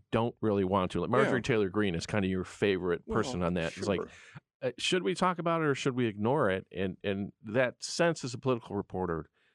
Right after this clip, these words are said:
Speaker 1: that you have to do
Speaker 2: Well,
Speaker 1: certain
Speaker 2: you,
Speaker 1: things.
Speaker 2: you, of course, understand this,
Speaker 1: Yeah,
Speaker 2: too.
Speaker 1: right.
Speaker 2: I mean, it's true that you don't wanna give Marjorie Taylor Greene a chance to raise more money,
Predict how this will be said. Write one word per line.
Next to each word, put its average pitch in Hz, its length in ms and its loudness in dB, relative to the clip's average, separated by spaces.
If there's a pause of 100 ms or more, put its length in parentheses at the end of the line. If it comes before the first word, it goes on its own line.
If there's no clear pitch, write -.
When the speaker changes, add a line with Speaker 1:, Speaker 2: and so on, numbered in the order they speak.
(140)
Speaker 1:
that 101 200 -6
you 107 140 -2
have 110 320 -2
to - 80 -8
do 78 180 -6
Speaker 2:
Well, 220 180 6
Speaker 1:
certain 190 140 2
Speaker 2:
you, 190 120 -2
Speaker 1:
things. 165 100 -10
Speaker 2:
you, 160 180 -2
of 120 120 -8
course, - 300 -4
understand 98 600 -10
this, - 260 -14
Speaker 1:
Yeah, - 100 0
Speaker 2:
too. 92 200 -8 (140)
Speaker 1:
right. 107 220 -10
Speaker 2:
I 180 60 -8
mean, 190 180 -4
it's 165 200 2
true 139 560 0
that 120 240 2
you 131 100 -2
don't 135 220 0
wanna 113 200 -2
give 101 220 -6
Marjorie 101 500 -4
Taylor 98 300 -2
Greene 92 240 -6
a 92 60 -8
chance 95 400 -6
to 87 80 -4
raise 92 320 -4
more 90 180 -2
money, 107 460 -2